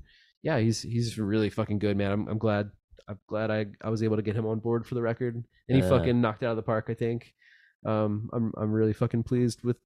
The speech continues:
Speaker 1: with the work that he's done, and, and hopefully, uh, I can keep him, keep him employed.
Speaker 2: Right.
Speaker 1: You know?
Speaker 2: I'm bummed
Speaker 1: Um,
Speaker 2: I missed that show where you guys went with, uh,
Speaker 1: Yeah, dude,
Speaker 2: Spiritual
Speaker 1: it was,
Speaker 2: Cramp.
Speaker 1: it was so fun.
Speaker 2: Was that Lodge Room?
Speaker 1: Uh, yeah,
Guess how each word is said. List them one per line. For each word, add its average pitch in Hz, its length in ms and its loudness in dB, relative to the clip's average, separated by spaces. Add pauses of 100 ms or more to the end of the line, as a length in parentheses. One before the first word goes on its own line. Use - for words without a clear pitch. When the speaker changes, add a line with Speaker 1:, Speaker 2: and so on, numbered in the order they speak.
(140)
Speaker 1:
with 127 120 -4
the 127 60 0
work 123 140 0
that 135 60 0
he's 120 120 2
done, 123 280 4
and, 110 240 -6 (320)
and 107 100 -4
hopefully, 117 420 -2
uh, 113 280 -4 (680)
I 110 60 -6
can 117 200 -2
keep - 280 -4
him, 131 260 0 (120)
keep 131 180 0
him 135 160 2
employed. 143 640 4 (460)
Speaker 2:
Right. 101 280 6
Speaker 1:
You 131 40 6
know? 143 200 4 (580)
Speaker 2:
I'm 107 60 2
bummed 107 220 6
Speaker 1:
Um, 101 40 8
Speaker 2:
I 98 40 6
missed 101 220 2
that 92 140 4
show 101 300 6
where 90 140 8
you 92 120 6
guys 90 220 6
went 90 260 2
with, 87 220 0
uh, 87 60 6
Speaker 1:
Yeah, 85 100 6
dude, - 60 -4
Speaker 2:
Spiritual 104 400 4
Speaker 1:
it 104 40 6
was, - 80 0
Speaker 2:
Cramp. 101 280 4 (120)
Speaker 1:
it 120 60 -4
was 110 100 -6
so 107 200 2
fun. 98 360 -2 (240)
Speaker 2:
Was 110 60 0
that 120 100 6
Lodge 101 240 6
Room? 131 300 4 (460)
Speaker 1:
Uh, 127 200 4
yeah, 135 220 4